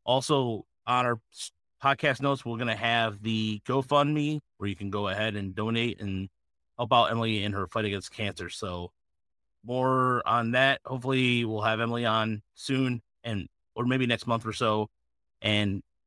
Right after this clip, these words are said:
based on her schedule, talk shop, but thoughts and prayers go out to her and her recovery. So for myself and Chris Brown,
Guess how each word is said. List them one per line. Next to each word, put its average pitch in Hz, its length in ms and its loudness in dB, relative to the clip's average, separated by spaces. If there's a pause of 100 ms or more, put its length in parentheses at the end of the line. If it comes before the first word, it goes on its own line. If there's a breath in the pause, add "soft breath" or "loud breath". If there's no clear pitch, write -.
(340)
based 123 200 0
on 120 120 4
her 104 100 0
schedule, 104 520 -2 (560)
talk 98 200 2
shop, 92 260 0
but 95 160 -6 (160)
thoughts 147 200 2
and 120 60 -6
prayers 143 380 4
go 127 200 -2
out 120 180 4
to 113 80 -12
her 127 400 0 (100)
and 110 340 -2 (220)
her 98 180 -4
recovery. 101 480 0
So 92 340 -2 (1120)
for 131 80 -8
myself 185 600 4 (480)
and 120 160 -10
Chris 120 200 -12
Brown, 165 460 4